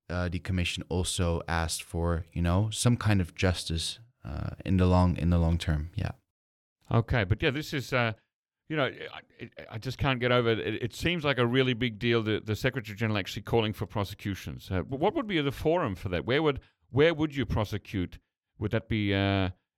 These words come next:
Speaker 2: in, in The Hague at the, uh, what is it, the International Criminal Court? Would that be where it would, would that be the appropriate legal forum for that kind of prosecutions?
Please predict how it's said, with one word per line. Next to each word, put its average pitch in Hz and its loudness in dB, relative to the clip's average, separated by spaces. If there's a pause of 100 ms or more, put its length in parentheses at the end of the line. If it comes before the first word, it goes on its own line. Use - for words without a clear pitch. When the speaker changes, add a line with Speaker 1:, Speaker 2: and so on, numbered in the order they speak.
Speaker 2:
in, 107 -2
in 110 -2
The 98 2
Hague 123 2
at 113 -6
the, 107 -4
uh, 104 2 (580)
what 92 -6
is 87 -4
it, - -10
the 101 -2
International 110 0
Criminal 131 2
Court? 135 -2
Would 113 -2
that - 0
be 131 -4
where 120 2
it 101 -2
would, 113 -4 (320)
would 104 -2
that 117 -2
be - -4
the 123 -2
appropriate 123 0
legal 113 0
forum 123 0
for 117 0 (300)
that 120 -2
kind 123 0
of 110 0
prosecutions? 127 -2